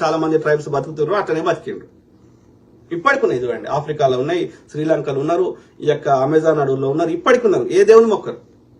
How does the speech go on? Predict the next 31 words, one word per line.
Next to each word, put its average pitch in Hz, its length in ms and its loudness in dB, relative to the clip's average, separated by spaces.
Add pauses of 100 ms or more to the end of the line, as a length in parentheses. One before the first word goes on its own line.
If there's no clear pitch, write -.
(640)
కంఫర్టబుల్గా 202 540 2
బతుకుతున్నారు. 147 480 -6 (960)
కాబట్టి 240 580 2 (100)
ఇక, 156 240 0
ఇక 202 640 6 (240)
మతం 208 320 2
పేరు 233 200 6
మీద 233 180 4 (640)
నీకు 135 180 -2
నచ్చితే 262 480 -2
పాటించు, 233 380 0
వేరే 165 260 2
వాళ్ళకి 190 200 2
నష్టం 175 280 -2
కానంత 156 280 -4
వరకు. - 300 -10 (600)
కానీ 247 420 0 (200)
ఈ 208 80 4
దాని 208 340 2
పేరు 254 160 4
మీద 254 100 -2
కొట్టుకోదాచుడు, 226 760 4
దాని 202 280 2
పేరు 226 180 4
మీద 220 100 2
మూఢత్వాన్ని, 196 840 4 (240)
దాని 196 200 4
పేరు 220 180 4
మీద 220 120 4
ఎవడో 202 280 6
దోసుకునుడు, 185 760 2